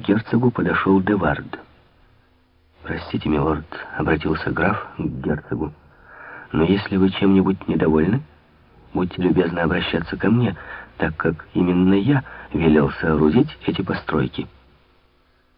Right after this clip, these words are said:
"Кроме того, замечу вам, что слово "барак" звучит плохо", любезным тоном прибавил Манекан. "Итак, герцог,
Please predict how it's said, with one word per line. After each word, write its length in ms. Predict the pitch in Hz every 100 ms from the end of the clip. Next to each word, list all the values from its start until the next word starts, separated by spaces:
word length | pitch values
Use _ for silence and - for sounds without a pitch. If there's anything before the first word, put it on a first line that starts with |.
| _ _ _ _ -
"Кроме 280 | 151 156
того, 200 | 151 147
замечу 460 | 143 135 135 127 135
вам, 240 | 131 123
что 240 | - - 127
слово 720 | - 127 127 120 120 117 120 - - -
"барак" 1040 | 113 110 113 123 214 202 - - - - - _ - - - - - _ - - -
звучит 720 | - 147 143 170 220 - 220 -
плохо", 680 | - 123 98 - - - - _ _ - - - - - - - - -
любезным 580 | - 101 101 92 92 90
тоном 320 | 147 180 160
прибавил 480 | 104 92 107 113 107
Манекан. 500 | 101 98 85 73 71 - - _ _ _ _ _ _ _ _ _ _ _ _ _ -
"Итак, 340 | 73 71 67
герцог, 640 | - - - 190 185 -